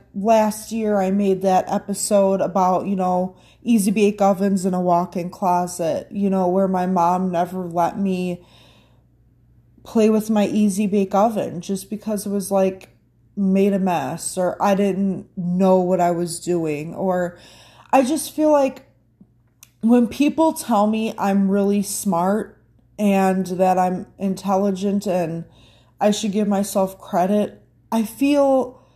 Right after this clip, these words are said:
I feel embarrassed. And I shouldn't feel embarrassed, but I feel embarrassed because I don't know. I, I feel uncomfortable.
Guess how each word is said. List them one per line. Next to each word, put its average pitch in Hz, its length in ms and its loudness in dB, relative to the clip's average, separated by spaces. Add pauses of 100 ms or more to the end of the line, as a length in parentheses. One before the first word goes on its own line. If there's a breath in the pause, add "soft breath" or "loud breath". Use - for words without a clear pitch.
(220 soft breath)
I 247 80 2
feel 330 280 2
embarrassed. 247 880 0 (160)
And 254 160 2
I 247 100 2
shouldn't 277 460 -2
feel 214 300 -4
embarrassed, 180 720 -4
but 233 120 0
I 226 100 4
feel 277 460 -2
embarrassed 233 640 0
because 226 260 -6
I 202 140 4
don't 220 600 0
know. 208 520 2 (1500 soft breath)
I, 240 300 8
I 240 140 4
feel 277 360 -2
uncomfortable. 233 1120 -6